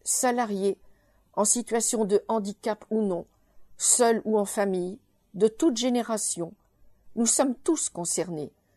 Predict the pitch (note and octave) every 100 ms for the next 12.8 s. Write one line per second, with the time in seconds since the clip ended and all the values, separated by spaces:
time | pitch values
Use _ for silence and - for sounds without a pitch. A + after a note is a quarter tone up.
0 | - - G3+ G3+ A#3+ A3 - B3+ A3+ A3
1 | - A3 - G3 G#3 F#3+ G#3 G#3+ G#3+ A#3
2 | A3 G#3+ F#3 E3+ D#3 D#3+ E3 - D#3+ A2
3 | - - - _ - - _ _ _ _
4 | _ _ _ _ - G#3 G3+ B3 A#3+ -
5 | A3 - A3 A#3 G3+ F3+ A#3 G#3 - -
6 | E3+ G3 A3+ A#3 _ _ _ - - F#3
7 | G3+ G3+ A3 - G3 F3 G#3 G#3+ G#3 F3+
8 | F3 F3+ F#3 E3+ F3+ - - - - -
9 | _ _ F#3+ A3 A#3+ C4 C4+ B3 - A3+
10 | - C4+ C4 D4 - G3 G#3+ A3 A3 -
11 | - B3 F#3+ - A#3+ A3+ A#3+ G3 G3 G3
12 | G#3 G#3+ G#3+ - - G#3 - G3+